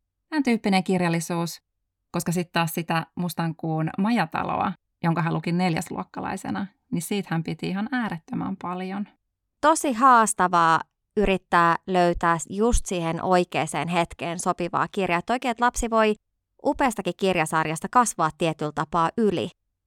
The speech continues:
Speaker 2: sen takia, että sarjan osien välissä on liian pitkä aika.
Speaker 1: Joo. <laughs>
Speaker 2: Tollastahan ei tule vanhempana ajatelleeksi edes, että voi vitsi, että no nyt tää on kuudennen luokalle, että nyt pitäisi niinku löytyä ikään kuin sitä seuraavan asteen kirjallisuutta jo.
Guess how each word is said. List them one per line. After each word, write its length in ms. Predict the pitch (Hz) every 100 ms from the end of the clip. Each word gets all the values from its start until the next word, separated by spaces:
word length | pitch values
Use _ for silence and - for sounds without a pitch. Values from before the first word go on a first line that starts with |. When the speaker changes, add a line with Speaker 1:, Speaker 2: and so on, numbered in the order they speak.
| _ -
Speaker 2:
sen 180 | 196
takia, 260 | 180 - 175
että 220 | - 175 -
sarjan 480 | - 196 185 170 185
osien 320 | 196 175 160
välissä 400 | 160 165 - 170
on 80 | 175
liian 200 | 160 -
pitkä 280 | 170 165
aika. 300 | 170 160 175 - -
Speaker 1:
Joo. 360 | 247 254 240 277 - 240 -
<laughs> 360 | - - _ -
Speaker 2:
Tollastahan 480 | 240 226 208 226
ei 100 | 220
tule 160 | 220 226
vanhempana 520 | 254 226 196 - 190 233
ajatelleeksi 760 | 233 185 - 147 - 180 -
edes, 200 | 156 -
että 160 | 180 -
voi 100 | 202
vitsi, 240 | 196 -
että 140 | 175 185
no 40 |
nyt 140 | 190 -
tää 120 | 180
on 100 | 180
kuudennen 460 | 202 196 180 165
luokalle, 320 | 156 156 160 170
että 120 | 175
nyt 100 | -
pitäisi 300 | 160 160 175
niinku 340 | 165 170 165 - _ _ _ _ -
löytyä 400 | 175 170 - 160
ikään 360 | 165 165 156 160
kuin 160 | 160 - _ _
sitä 260 | - 165
seuraavan 540 | 160 208 185 170 160 110
asteen 420 | 165 - 139 156
kirjallisuutta 880 | 165 156 156 151 180 151 107 - 101
jo. 180 | 110